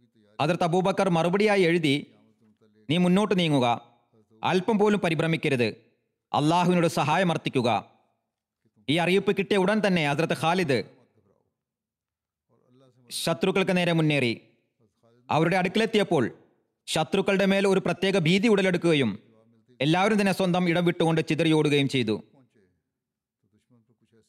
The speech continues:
ഹദ്രത്ത് ഖാലിദ് ശത്രുക്കളുടെ ഇടം കൈവശപ്പെടുത്തി. ഹദ്രത്ത് ഖാലിദിനടുത്ത് ഒരുമിച്ച് കൂടിയ ഭൂരിഭാഗം പേരും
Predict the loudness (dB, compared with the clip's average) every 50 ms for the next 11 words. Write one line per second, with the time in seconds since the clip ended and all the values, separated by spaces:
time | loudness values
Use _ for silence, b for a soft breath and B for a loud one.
0 | _ _ _ _ _ _ _ _ _ -18 -12 -2 0 2 2 4 4 4 4 4
1 | 4 4 4 4 4 4 4 4 2 2 0 -4 -10 _ _ _ _ _ _ _
2 | _ _ _ _ _ _ _ _ _ _ _ _ _ _ _ _ _ _ _ _
3 | _ _ _ _ _ _ _ -6 -4 -4 -4 -4 -4 -2 -2 0 0 0 0 0
4 | 0 -2 -2 -2 0 0 0 0 0 -2 -2 -2 -4 -2 0 0 0 -2 -4 _
5 | _ _ _ _ _ _ _ _ _ _ _ _ -6 -4 -2 0 0 0 0 0
6 | 0 0 -2 -4 -12 _ _ _ _ _ _ _ _ _ _ _ _ -16 -10 -6
7 | -2 -2 0 0 0 0 0 0 0 0 0 -4 -2 0 0 2 2 2 2 2
8 | 2 0 0 0 0 2 2 2 2 2 2 0 0 -2 -4 -12 _ _ _ _
9 | _ _ _ _ -8 -2 2 2 2 2 2 2 2 2 2 2 2 0 0 -2
10 | -6 _ _ -8 -4 -2 0 0 2 0 -2